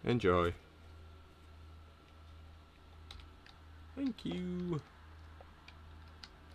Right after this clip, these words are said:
Hi, big guy. I'll turn the gift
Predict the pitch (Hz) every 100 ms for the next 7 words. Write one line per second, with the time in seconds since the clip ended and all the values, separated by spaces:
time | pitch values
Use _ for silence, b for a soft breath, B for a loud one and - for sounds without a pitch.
0 | - - - - - - - - - -
1 | - - - - - - - - - -
2 | - - 107 110 113 107 95 90 95 101
3 | 104 95 - - - - - - - -
4 | - - - - - - - - - -
5 | - - - - - 92 92 95 98 -
6 | 98 104 139 156 120 92 -